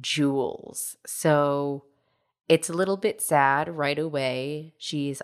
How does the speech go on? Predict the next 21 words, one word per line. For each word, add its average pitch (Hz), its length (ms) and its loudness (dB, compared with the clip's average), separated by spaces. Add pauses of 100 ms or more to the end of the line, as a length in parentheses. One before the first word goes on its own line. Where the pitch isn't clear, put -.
obviously 160 480 0
feeling 143 480 -6
it. 147 260 -8 (1120)
And 202 280 4
then 175 540 4
she - 220 -6
shows 180 260 2
up 165 160 2
at 156 120 0
the - 60 -6
store. 147 520 -4
It - 80 -14
happens 147 420 -6
that 147 160 -2
Jules 147 580 -8
is 139 480 -4 (480)
also 226 380 6
an 165 120 2
employee 156 840 -4
at - 360 -2
this 151 600 -2